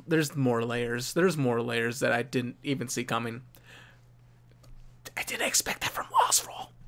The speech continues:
I did not. I, I mean, honestly, like, looking at it in hindsight now, really wasn't anyone else, um, who could have,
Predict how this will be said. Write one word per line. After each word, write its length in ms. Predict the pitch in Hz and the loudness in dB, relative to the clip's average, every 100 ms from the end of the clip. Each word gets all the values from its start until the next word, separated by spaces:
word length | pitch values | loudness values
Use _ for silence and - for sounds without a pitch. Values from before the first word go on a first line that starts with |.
| - - | -10 -4
I 60 | |
did 240 | - - - | -4 -4 -6
not. 300 | - - - - - - - - - - - - - - - - | -4 -4 -6 -12 -20 -20 -20 -20 -20 -20 -20 -20 -20 -20 -6 4
I, 160 | 151 139 - - - - - - - - - - - - | 4 4 -12 -20 -20 -20 -20 -20 -20 -20 -20 -20 -20 0
I 100 | 190 | 6
mean, 220 | 196 196 - - | 8 8 4 4
honestly, 640 | 196 254 254 285 277 - - - - - | 8 8 6 2 0 -2 -18 -20 -20 -6
like, 560 | 147 143 139 135 - - - | 4 8 8 6 0 -14 -2
looking 400 | 160 151 160 196 | 4 4 6 6
at 120 | 175 | 8
it 80 | 180 | 8
in 120 | 139 | 4
hindsight 420 | 143 123 127 151 | 2 0 4 2
now, 320 | 127 - 160 185 - - - - - - - - - - - - - - - - - - - - - - - | 2 -2 -2 -6 -12 -20 -20 -20 -20 -20 -20 -20 -20 -20 -20 -20 -20 -20 -20 -20 -20 -20 -20 -20 -20 -8 4
really 200 | 165 170 | 6 8
wasn't 280 | 165 165 - | 6 4 2
anyone 320 | 143 139 131 - | 4 4 2 -4
else, 440 | 127 - - - - - - - - | -2 0 -2 -4 -10 -18 -20 -8 2
um, 300 | 131 127 127 | 4 4 2
who 120 | 139 | 2
could 160 | 131 135 | 4 4
have, 380 | 131 - - | 4 0 -12